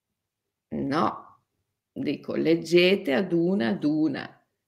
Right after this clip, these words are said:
e rispondete ad una ad una. "Ma Selene, ci vuole un sacco di tempo, sono centinaia e centinaia." Non importa, bisogna fare una cosa con amore, con passione.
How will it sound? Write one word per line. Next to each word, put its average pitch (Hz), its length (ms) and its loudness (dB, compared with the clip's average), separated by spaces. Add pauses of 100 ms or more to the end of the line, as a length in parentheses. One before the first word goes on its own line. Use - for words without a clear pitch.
(100)
e 156 100 6
rispondete 190 760 6
ad 214 160 4
una 180 240 2
ad 143 140 0
una. 139 240 -2
"Ma 214 160 0
Selene, 339 480 2
ci - 100 -4
vuole 285 220 2
un 254 100 2
sacco 294 300 -2
di 233 180 -2
tempo, 262 380 2
sono 127 260 0
centinaia 120 600 0
e 113 60 -2
centinaia." 113 400 -6
Non 285 160 -2
importa, - 1120 -8 (800)
bisogna 226 520 4
fare 277 280 2
una 185 240 2
cosa 240 360 2
con 180 180 2
amore, 196 640 2
con - 260 2
passione. - 960 -4